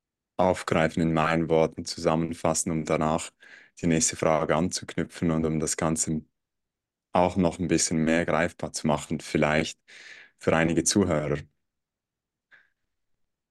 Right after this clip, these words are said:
Das heißt, ein wichtiger Teil daran, darin, seinen eigenen Zustand zu klären, ist, sich erstmal seinen eine-, eigenen Energiefeldes bewusst zu werden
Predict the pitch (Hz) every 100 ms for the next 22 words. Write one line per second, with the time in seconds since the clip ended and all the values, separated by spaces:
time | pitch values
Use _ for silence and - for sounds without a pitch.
0 | _ _ _ _ _ _ _ _ _ -
1 | 104 87 - - - 92 85 92 82 82
2 | - 90 92 87 85 85 82 82 _ _
3 | _ - 90 82 82 82 80 80 82 82
4 | - 92 - 82 71 - - 87 87 87
5 | 85 80 - - 82 - 80 - 90 82
6 | - - - - - - 92 80 80 80
7 | 82 - - 87 90 90 85 85 82 80
8 | 92 92 - 87 82 - 78 78 101 -
9 | - 78 78 76 73 73